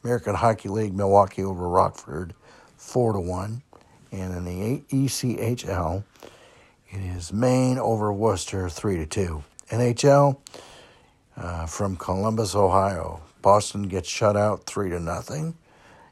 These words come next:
And in overtime, Dallas defeats Colorado three to two. That is your sports report, and that is a signal telling you or telling us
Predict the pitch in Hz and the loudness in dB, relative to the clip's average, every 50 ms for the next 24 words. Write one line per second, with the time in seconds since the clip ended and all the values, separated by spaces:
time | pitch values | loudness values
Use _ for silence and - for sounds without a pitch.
0 | _ _ - - 98 95 92 95 95 95 98 101 101 98 101 101 101 107 104 95 | _ _ -12 -10 -8 -8 -6 -6 -6 -6 -6 -8 -8 -8 -6 -6 -8 -8 -8 -10
1 | 85 - _ _ _ - - 120 120 123 117 113 123 127 - - 127 123 117 117 | -12 -16 _ _ _ -10 -6 -2 2 2 4 4 4 2 2 2 2 2 2 2
2 | 120 117 117 120 120 120 - - - - - - - _ _ - 120 110 107 104 | 2 2 2 0 -2 -4 -8 -14 -20 -20 -20 -20 -20 _ _ 0 2 4 4 4
3 | 110 110 92 - - - - - 85 - - - 117 117 120 - - - - - | 2 0 -2 -4 -10 -14 -12 -12 -12 -8 -4 -4 -2 -2 -2 -4 -6 -8 -8 -8
4 | _ _ _ _ _ _ _ _ - - 95 104 113 113 110 104 95 87 87 87 | _ _ _ _ _ _ _ _ -2 2 4 8 8 8 8 8 6 4 2 0
5 | 87 95 87 - - - - 98 98 90 90 98 90 82 - - - 87 - - | -2 -6 -8 -10 -12 -6 -4 -2 -2 -2 -2 -4 -6 -8 -10 -10 -10 -6 -4 -2
6 | 117 104 85 80 73 73 _ _ _ - - - - - - - _ - 113 104 | 0 0 -2 -4 -8 -12 _ _ _ -20 -20 -20 -20 -20 -20 -20 _ -8 -6 -4
7 | 104 107 101 95 104 101 - - - 127 131 127 - - 113 101 - - - 165 | -4 -4 -4 -4 -4 -4 -4 -2 0 2 2 2 0 -4 -10 -10 -2 2 6 6
8 | 170 165 - - - - - 120 113 107 101 101 101 95 95 104 107 - _ _ | 6 6 4 0 -6 -12 -10 -6 -6 -4 -4 -4 -4 -4 -2 -4 -4 -6 _ _
9 | - 120 117 113 113 101 98 101 101 101 101 98 92 87 - - _ _ _ _ | -10 -6 -6 -4 -4 -4 -4 -4 -4 -6 -6 -8 -8 -10 -14 -18 _ _ _ _
10 | _ _ _ _ _ _ _ - 117 92 87 85 - - - - 170 165 147 143 | _ _ _ _ _ _ _ -14 -12 -10 -10 -10 -10 -8 -6 -4 -2 -2 -2 0
11 | 139 139 143 143 139 131 - - 147 135 127 131 127 123 123 120 117 117 117 117 | 0 0 2 2 0 -2 -2 2 2 2 2 2 0 -2 -2 -2 -2 -2 -2 -2
12 | 113 110 107 95 - - 113 101 104 104 101 101 98 98 95 - - | 0 0 -2 0 0 0 0 0 0 0 0 2 2 0 0 -2 -8